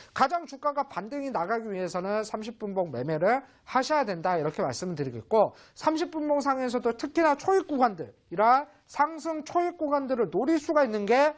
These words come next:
바로 정배열 매매 기법이다라고 말씀드릴게요. 어, 간단하게 매매하시더라도요. 충분하게 수익을 내실 수가 있겠다. 이렇게 말씀을 드려야 될 것 같습니다.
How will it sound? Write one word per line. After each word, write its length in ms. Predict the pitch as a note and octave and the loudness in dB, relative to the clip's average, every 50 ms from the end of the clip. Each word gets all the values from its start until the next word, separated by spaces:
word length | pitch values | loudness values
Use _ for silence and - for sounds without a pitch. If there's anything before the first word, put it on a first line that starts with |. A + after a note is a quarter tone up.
| _ _ _ | _ _ _
바로 300 | - C3+ D#3+ F#3 A3 A#3 - - _ _ _ - | -6 -2 0 0 0 0 -2 -10 _ _ _ -12
정배열 800 | - C#3+ D3 F3 F#3 F#3 F3 F#3+ F3+ F3+ F#3 G#3+ B3 C4+ C4 - _ - | -8 -8 -6 -6 -6 -2 0 2 4 4 6 6 4 2 0 -4 _ -18
매매 360 | A#2 A#2 B2 C#3+ E3 F3 E3+ | -18 -16 -12 -10 -8 -8 -8
기법이다라고 1040 | E3+ - D#3+ - _ - E3 D#3+ D#3 D3+ - - D#3 E3+ E3+ E3+ D#3+ D3+ C3 C3+ C#3+ | -10 -12 -16 -10 _ -4 -4 -4 -4 -6 -4 0 2 4 4 4 2 0 -2 -4 -6
말씀드릴게요. 960 | A#2+ A2 A2 - - D3 C#3+ B2+ - F3+ G3+ - - D#3 B2 A2+ C3+ F#3 A#3+ - - - - _ _ | -6 -6 -8 -10 -12 -12 -12 -10 -8 -6 -6 -4 -2 -2 -2 0 0 0 0 0 -4 -14 -20 _ _
어, 220 | - C#3+ C3 B2 - | -4 -4 -2 -4 -4
간단하게 540 | - - G#3 A3 - D#4+ D#4 D#4 D#4 C#4 C#4 | -4 -4 0 2 4 4 4 4 2 0 0
매매하시더라도요. 1120 | G#3+ F3+ F#3+ G#3+ A3 G#3+ G#3+ - - - - C4+ B3 G#3+ - C3 A#2 A2 A#2 B2 G#2 G2+ | 0 0 0 0 0 0 0 -2 -6 -4 0 2 2 2 0 -4 -6 -6 -6 -6 -8 -10
충분하게 640 | - - G3+ G#3 G3 G3 F#3+ E3 D#3 F3+ G#3 B3 C#4 C#4 - - _ _ | -12 -10 -8 -6 -4 -2 -2 0 4 4 4 4 4 0 -4 -14 _ _
수익을 680 | - - - G#3+ G3+ F3+ G3 G3+ A#3 B3+ C4+ C#4+ C#4 - - _ _ | -12 -6 -4 -4 -2 0 0 2 2 2 2 0 -4 -8 -14 _ _
내실 440 | - B2 A#2+ B2+ B2+ - D#3+ D3+ D3+ | -12 -8 -8 -8 -6 -6 -6 -6 -6
수가 540 | D3 - - D3+ C3+ - D#3+ F3 G3 - - - - | -6 -8 -10 -10 -4 0 2 2 2 0 -2 -8 -16
있겠다. 540 | C3+ - - G#3 F#3+ - - G3 F3 - - _ - | -16 -4 -2 -2 0 0 0 -2 -2 -2 -6 _ -10
이렇게 220 | D3+ D#3+ D#3 - E3 | -6 -6 -4 -4 -2
말씀을 320 | C#3 B2 - - D3 C3 | -4 -4 -4 -6 -8 -4
드려야 220 | - E3+ G#3+ A3+ | 2 4 6 6
될 140 | G#3+ F#3+ - | 4 4 0
것 80 | - D#3+ | -2 -4
같습니다. 640 | C#3 - - C3+ B2 G#2 A2+ A2+ B2+ F3 B3 D4+ D4 | -4 -4 -6 -10 -8 -4 -2 2 4 6 6 4 4